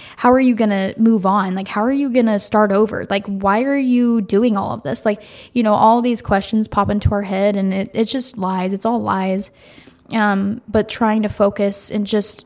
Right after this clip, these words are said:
have our eyes on, on God and what he has for us is gonna really help us through. And,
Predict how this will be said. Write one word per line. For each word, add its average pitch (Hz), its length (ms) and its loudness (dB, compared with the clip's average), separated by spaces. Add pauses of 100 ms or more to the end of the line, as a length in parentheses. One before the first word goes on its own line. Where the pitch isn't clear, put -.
have 214 280 2
our 208 160 4
eyes 208 280 0
on, 208 260 -2
on 202 220 -4
God 214 460 0 (160)
and 214 240 -2
what 208 120 0
he 226 140 -4
has 220 260 -4
for 208 200 -4
us 214 220 -6
is 226 100 -8
gonna 214 400 -4
really 214 300 0
help 208 240 -4
us 214 160 -4
through. 214 380 -2
And, 208 160 -4